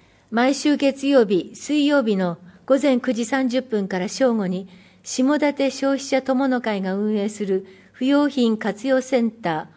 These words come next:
本庁三階で受け付けています。物品の預かりはできません。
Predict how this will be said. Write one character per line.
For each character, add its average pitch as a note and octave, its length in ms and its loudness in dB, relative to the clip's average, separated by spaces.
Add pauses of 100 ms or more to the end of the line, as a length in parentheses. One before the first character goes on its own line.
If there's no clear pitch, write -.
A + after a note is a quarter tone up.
(260)
本 C#4 240 2
庁 G#3+ 200 2
三 A3 320 -2
階 G3+ 220 -2
で G3+ 120 0
受 G3 220 0
け G#3+ 60 -6
付 G#3+ 160 -6
け - 60 -8
て F#3+ 80 -4
い F#3 100 -2
ま F#3 140 -4
す。 - 180 -18 (540)
物 B3+ 220 2
品 C4+ 220 2
の C4 180 4
預 A3+ 220 0
か A#3 120 0
り A#3+ 120 2
は G#3 80 2
で F3+ 140 -2
き G3+ 100 -6
ま A3 160 -2
せ G#3+ 200 -4
ん。 - 120 -8